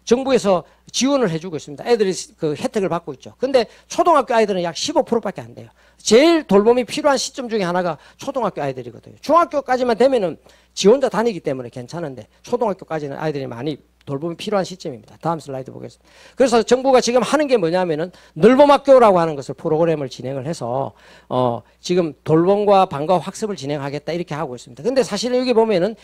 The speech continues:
이 프로그램의 대부분이 돌봄에 집중되어 있습니다. 하루에 한 두 시간 정도 방과 후 학습을 하지만 이 부분들이 주로 보면은,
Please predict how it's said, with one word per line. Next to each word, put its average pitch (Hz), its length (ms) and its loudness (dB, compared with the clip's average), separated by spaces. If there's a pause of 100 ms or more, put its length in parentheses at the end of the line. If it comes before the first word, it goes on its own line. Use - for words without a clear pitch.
(160)
이 240 100 -6
프로그램의 214 560 -2
대부분이 180 560 -6 (260)
돌봄에 226 680 2
집중되어 196 460 -6
있습니다. - 420 -16 (440)
하루에 233 320 2
한 208 160 2
두 170 100 -6
시간 214 300 0
정도 175 400 0 (280)
방과 156 260 -2
후 180 60 4
학습을 185 380 -6
하지만 151 540 -8
이 180 80 -6
부분들이 175 720 -6
주로 240 240 -8
보면은, 208 420 -2